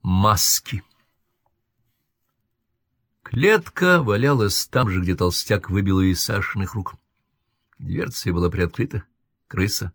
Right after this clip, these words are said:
сбежала. «Пусть», — подумала девушка, — «крыса тоже заслуживала свободу».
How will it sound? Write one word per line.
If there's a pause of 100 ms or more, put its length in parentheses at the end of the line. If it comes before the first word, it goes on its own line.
сбежала. (240)
«Пусть», —
подумала
девушка, — (280)
«крыса
тоже (260)
заслуживала
свободу».